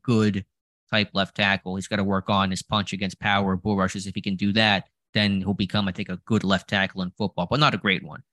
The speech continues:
And then left guard Kevin Dotson, to me, you know, got better the second half of the year, physically gifted as all heck, super talented,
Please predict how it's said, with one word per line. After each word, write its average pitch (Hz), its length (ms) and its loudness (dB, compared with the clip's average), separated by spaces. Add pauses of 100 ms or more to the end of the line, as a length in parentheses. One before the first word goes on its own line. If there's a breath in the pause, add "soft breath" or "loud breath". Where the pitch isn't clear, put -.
And - 100 0
then 107 120 4
left 107 220 2
guard 101 240 2
Kevin 95 220 -2
Dotson, 98 340 0
to 92 60 -8
me, 95 320 -2 (320)
you - 80 -4
know, 92 120 -4 (800)
got 143 220 4
better 135 180 6
the 123 100 4
second 123 280 2
half 117 140 2
of 117 60 -2
the 113 60 2
year, 113 300 2 (120)
physically 131 340 0
gifted 110 340 -4
as 107 120 -8
all 104 160 0
heck, 101 260 0
super 131 280 -4
talented, 107 520 0